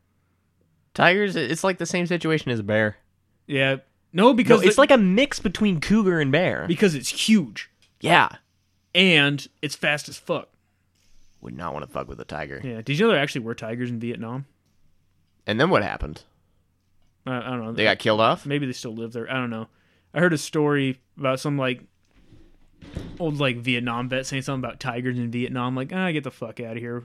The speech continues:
Speaker 2: He
Speaker 1: Oh,
Speaker 2: just
Speaker 1: you mean, like, during the war?
Speaker 2: Oh, yeah. Like,
Speaker 1: Oh,
Speaker 2: they were out on
Speaker 1: oh.
Speaker 2: patrol at night hearing tigers in the fucking bushes.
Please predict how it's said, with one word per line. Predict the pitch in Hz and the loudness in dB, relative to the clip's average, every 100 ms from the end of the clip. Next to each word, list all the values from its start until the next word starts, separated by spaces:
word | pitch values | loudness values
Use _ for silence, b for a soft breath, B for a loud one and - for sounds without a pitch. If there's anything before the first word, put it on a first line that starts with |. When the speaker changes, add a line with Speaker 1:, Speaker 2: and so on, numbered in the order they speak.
| _ | _
Speaker 2:
He | 147 | 6
Speaker 1:
Oh, | |
Speaker 2:
just | 180 | 8
Speaker 1:
you | 175 | 10
mean, | 196 214 | 6 6
like, | 147 120 | 2 0
during | 139 156 151 123 | 0 2 2 -2
the | |
war? | 104 120 175 95 64 - | -4 -2 -2 -2 -4 -2
Speaker 2:
Oh, | 190 202 | 6 8
yeah. | 214 175 | 10 8
Like, | 147 139 | 8 8
Speaker 1:
Oh, | 226 240 170 | 8 6 4
Speaker 2:
they | 117 170 247 | 6 10 12
were | |
out | 233 185 233 | 12 10 8
on | |
Speaker 1:
oh. | 190 | 6
Speaker 2:
patrol | 196 214 185 | 2 2 2
at | 151 | 2
night | 165 160 139 | 2 2 2
hearing | 139 165 | 0 -2
tigers | 143 151 151 139 127 | 0 0 0 0 -2
in | 131 | -4
the | |
fucking | - 143 131 123 | -4 -4 -2 -4
bushes. | 127 120 101 - | -4 -6 -10 -16